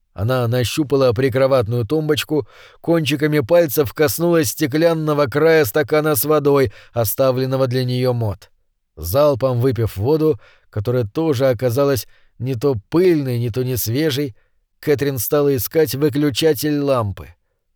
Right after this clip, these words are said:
Во время поисков ее телефон упал с тумбочки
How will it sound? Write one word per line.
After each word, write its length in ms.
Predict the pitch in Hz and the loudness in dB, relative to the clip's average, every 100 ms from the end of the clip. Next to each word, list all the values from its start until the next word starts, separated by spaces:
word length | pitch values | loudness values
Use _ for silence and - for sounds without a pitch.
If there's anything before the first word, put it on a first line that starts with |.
| _ - | _ -4
Во 140 | 107 | -2
время 300 | 120 123 117 | 0 0 -2
поисков 500 | 147 156 - 131 107 - - _ - | 0 0 0 -2 -6 -10 -20 _ -4
ее 180 | 123 151 | 0 0
телефон 420 | 160 160 175 175 | 0 0 2 2
упал 320 | 147 156 147 | 2 2 2
с 100 | - | 0
тумбочки 600 | 185 170 147 - 139 127 | -2 0 0 -2 -2 -4